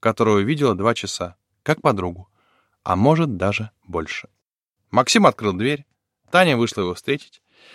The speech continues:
и как-то непроизвольно обняла, как будто они давно жили вместе. "Привет. Ну, что ты так долго-то?" Фауст не проявил никакого интереса, чем удивил и Таню,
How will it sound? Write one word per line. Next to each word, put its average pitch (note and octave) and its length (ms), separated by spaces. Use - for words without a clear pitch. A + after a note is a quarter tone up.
и D3 60
как-то F3 320
непроизвольно D3 720
обняла, A#2+ 360
как G2+ 180
будто A2+ 240
они G#2+ 120
давно G#2 360
жили A2 180
вместе. E2+ 480
"Привет. F#2+ 420
Ну, A2+ 240
что - 220
ты - 80
так E2+ 180
долго-то?" F2 420
Фауст D#3 380
не G#2+ 100
проявил A2 340
никакого F#2 440
интереса, A#2 480
чем F#2+ 240
удивил F#2 340
и - 160
Таню, E3 400